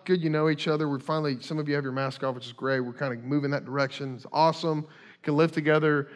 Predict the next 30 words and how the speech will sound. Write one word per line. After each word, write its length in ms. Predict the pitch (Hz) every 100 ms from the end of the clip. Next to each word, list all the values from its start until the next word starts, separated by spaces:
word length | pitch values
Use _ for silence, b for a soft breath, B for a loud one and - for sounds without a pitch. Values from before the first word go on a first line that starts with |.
| B 156
uh, 140 | 131 131
in 80 |
full 320 | 131 - 180 175
face 460 | - 170 160 -
family 420 | - - 156 156
of 80 | 147
God. 300 | 139 147 147
It's 80 | 143
gonna 160 | 147 120
be 40 |
great. 500 | 120 143 165 190 - B B B B B
And 360 | 156 170 160 135 - - _ _ _ _ _ - _ _ -
these 320 | 143 247 294
are 80 | 285
the 160 | 214 208
only 340 | 196 247 247
people 580 | 190 202 190 117 113 131 _ _ _
in 100 | 147
your 120 | 170 175
life, 360 | 139 117 117
the 100 | 147
church, 600 | - - 180 143 - - -
whether 200 | 143 147
they're 160 | 147
in 80 | 160
here 180 | 160 160
or 100 | 143
out 140 | 131
of 80 | 120
here, 260 | 107 113